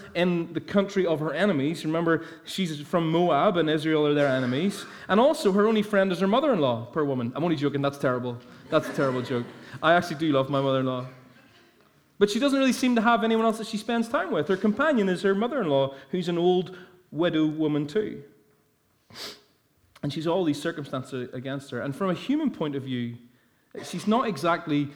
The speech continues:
a high achiever in life, is she? She's not exactly getting ahead,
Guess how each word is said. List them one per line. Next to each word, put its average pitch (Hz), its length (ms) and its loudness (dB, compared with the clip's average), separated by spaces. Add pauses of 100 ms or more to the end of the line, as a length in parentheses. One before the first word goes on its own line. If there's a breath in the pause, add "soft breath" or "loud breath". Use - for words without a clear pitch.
a - 60 -6
high 170 240 -6
achiever 151 540 -6
in 127 100 0
life, 110 240 -4
is 143 100 -4
she? 135 140 -8
She's 160 200 -6
not 262 120 4
exactly 175 300 -2
getting 170 260 -2
ahead, 147 580 -4